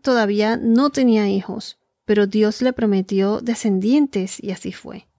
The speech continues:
Si vamos a Hebreos cinco, capítulo cinco, versículo seis, nos dice,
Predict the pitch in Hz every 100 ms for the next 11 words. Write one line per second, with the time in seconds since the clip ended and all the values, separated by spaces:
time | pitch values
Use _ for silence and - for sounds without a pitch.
0 | _ _ _ _ _ - - 240 202 226
1 | 262 240 - 208 190 190 196 240 - -
2 | _ - _ _ - - - 240 226 220
3 | 269 277 226 208 254 220 - 208 202 254
4 | 208 - 208 285 240 - 277 220 190 -
5 | 220 196 202 190 - 170